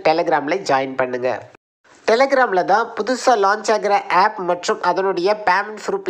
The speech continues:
எல்லாமே டைரக்டா Telegram-ல தான் கொடுப்போம். இங்க பாத்தீங்க அப்படின்னா, sign up bonus நூத்தி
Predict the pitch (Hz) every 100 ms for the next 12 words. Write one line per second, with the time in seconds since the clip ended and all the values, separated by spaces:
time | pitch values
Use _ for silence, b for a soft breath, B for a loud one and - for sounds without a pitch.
0 | 165 175 226 262 220 196 - 151 165 190
1 | 202 - 208 - - 165 190 196 185 165
2 | 156 185 139 127 113 B B B - 175
3 | 190 220 262 214 180 202 - 202 214 190
4 | 185 175 165 185 185